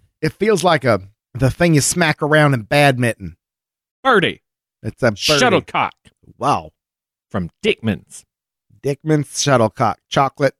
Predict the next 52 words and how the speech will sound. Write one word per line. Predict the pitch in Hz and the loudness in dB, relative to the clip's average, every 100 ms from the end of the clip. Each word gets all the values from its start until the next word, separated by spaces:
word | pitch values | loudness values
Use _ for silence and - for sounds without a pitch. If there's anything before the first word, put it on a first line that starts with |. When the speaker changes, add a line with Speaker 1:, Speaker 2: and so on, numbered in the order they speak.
| _ _ - | _ _ -4
Speaker 1:
chocolate | - - - | -2 -2 -6
shuttlecock. | - 127 101 - | -2 0 0 0
Speaker 2:
Chocolate | 226 87 | -2 -2
shuttlecock | - 202 180 - 160 127 - | 0 0 0 -2 -4 -4 -4
tips. | 147 107 - - - | -2 -2 -4 -14 -12
Speaker 1:
I'm | - 175 | -4 -4
just | 214 | -2
gonna | 165 | -2
shut | - 160 | 0 0
the | 123 | 2
whole | 143 131 | 0 0
thing | 139 | -2
in | 120 | -2
my | 107 | -2
mouth, | 110 90 - | -2 -4 -4
'cause | |
I | 123 | 0
Speaker 2:
Are | 160 | 0
Speaker 1:
don't | 190 | 2
know | 311 | 2
Speaker 2:
you? | 330 - _ - 123 | 0 -4 _ -4 -2
Speaker 1:
I | |
don't | 135 147 | 0 0
know | 143 | 2
which | 143 139 - | 2 0 -2
end | 135 123 | -2 -2
is | 104 | 0
up | 120 120 - | 2 2 0
or | 101 | -10
sideways. | - 131 113 101 98 | -2 2 2 0 -2
I | 120 | 2
don't | 175 | 2
Speaker 2:
I'm | |
gonna, | 196 123 | 2 2
Speaker 1:
know. | |
Speaker 2:
I'm | 180 | 2
gonna | 202 | 2
take | - 180 139 | 0 -6 -6
a | |
cross-section | - 208 233 202 196 - 180 | -2 -2 0 0 0 0 -2
bite | 165 131 92 | 0 0 -2
of | 82 | -8
it. | 71 _ | -14 _
Speaker 1:
Oh, | 123 156 110 _ | 0 0 0 _
well, | 131 160 95 | -2 -2 -2
all | 139 | -4
right. | 156 143 - _ | -2 -4 -6 _
I'll | 117 139 | -14 -6
do | 127 | -6
the | 113 | -6
same | - 98 107 | -10 -10 -10
thing. | - 78 82 | -12 -16 -16